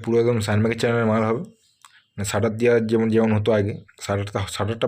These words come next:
বাদ হবে, কিন্তু শাটারের মডেলই হবে। আর পার্টিশন ভিতরের কাজ যেরকম থাকে সেরকমই থাকছে। আর এই মালটা করালে তোমাদের দেখতে হবে না, থাকি আর, মানে, পুরো দশ বছর নিশ্চিন্তে যে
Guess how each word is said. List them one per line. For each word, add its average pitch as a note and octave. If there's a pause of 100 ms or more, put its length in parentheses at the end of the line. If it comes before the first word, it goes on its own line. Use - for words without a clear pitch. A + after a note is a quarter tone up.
বাদ A#2
হবে, C#3+
কিন্তু C3
শাটারের A2
মডেলই G#2
হবে। E2 (1600)
আর G2+
পার্টিশন G#2
ভিতরের G#2
কাজ G#2+
যেরকম G#2+
থাকে A2+
সেরকমই G#2
থাকছে। G#2 (140)
আর G#2+
এই G#2
মালটা A2
করালে A#2+
তোমাদের B2
দেখতে G#2
হবে A#2
না, A2
থাকি G2+ (100)
আর, A2 (1040)
মানে, G2 (1500)
পুরো B2+ (140)
দশ A2 (100)
বছর B2+ (360)
নিশ্চিন্তে A#2 (320)
যে G2+